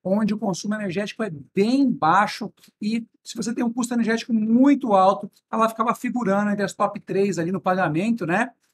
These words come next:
Então, tornou-se uma, uma opção, quem sabe, viável nessa retomada de rentabilidade, acumulação de moedas e tudo mais. Aqui no site da Raptorium, você vê todas as informações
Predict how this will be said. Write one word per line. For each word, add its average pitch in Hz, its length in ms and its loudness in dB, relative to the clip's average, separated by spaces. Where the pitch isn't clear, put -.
Então, 254 440 0
tornou-se 226 500 2
uma, 240 240 2
uma 226 200 4
opção, 226 340 -2
quem 233 140 -2
sabe, 214 260 -2
viável 185 640 2
nessa 185 400 -4
retomada 190 640 2
de 143 80 -6
rentabilidade, 160 960 2
acumulação 190 600 0
de 165 80 -2
moedas 165 640 0
e 185 60 -10
tudo 220 160 0
mais. 156 320 -2
Aqui 277 240 0
no 277 80 6
site 220 340 0
da 220 80 -4
Raptorium, 208 560 0
você 180 220 -2
vê 220 100 0
todas 254 220 2
as 233 80 -2
informações 233 760 -2